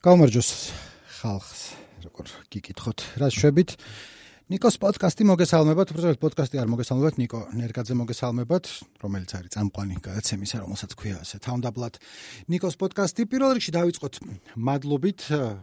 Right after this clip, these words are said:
ვინც გვამხნევებთ ხოლმე და გვეუბნებით, რომ რაღაცა პოდკასტს უსმენთ, გამოუშვი ხოლმე ახლები. აა, მადლობა მაგისთვის და იცით, ვინც ახართ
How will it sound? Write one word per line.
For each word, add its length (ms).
ვინც 140
გვამხნევებთ 560
ხოლმე 300
და 80
გვეუბნებით, 540
რომ 60
რაღაცა 320
პოდკასტს 480
უსმენთ, 400
გამოუშვი 400
ხოლმე 320
ახლები. 400
აა, 320
მადლობა 640
მაგისთვის 480
და 60
იცით, 320
ვინც 240
ახართ 320